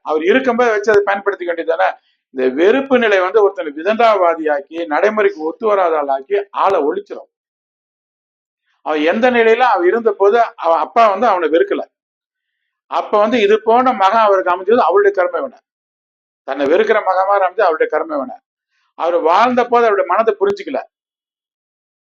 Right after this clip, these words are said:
வாழ்ந்தப்ப அவருடைய மனசை புரிஞ்சுக்கல அப்படிங்கிற வருத்தம் இவனுக்கு வருது. அந்த வருத்தம் இவன் வாழ்நாள் வரைக்கும்,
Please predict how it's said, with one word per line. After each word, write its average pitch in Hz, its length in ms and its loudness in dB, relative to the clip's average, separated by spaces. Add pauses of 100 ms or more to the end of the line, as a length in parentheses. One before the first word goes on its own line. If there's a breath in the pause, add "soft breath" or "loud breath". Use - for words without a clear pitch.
(600)
வாழ்ந்தப்ப 202 580 2
அவருடைய 170 480 0
மனசை - 300 -4
புரிஞ்சுக்கல 160 420 -6
அப்படிங்கிற 170 320 -2
வருத்தம் 202 340 2
இவனுக்கு 156 260 2
வருது. 160 160 -2
அந்த 135 160 -2
வருத்தம் 185 320 0
இவன் 180 120 -4
வாழ்நாள் 202 500 2
வரைக்கும், 208 440 0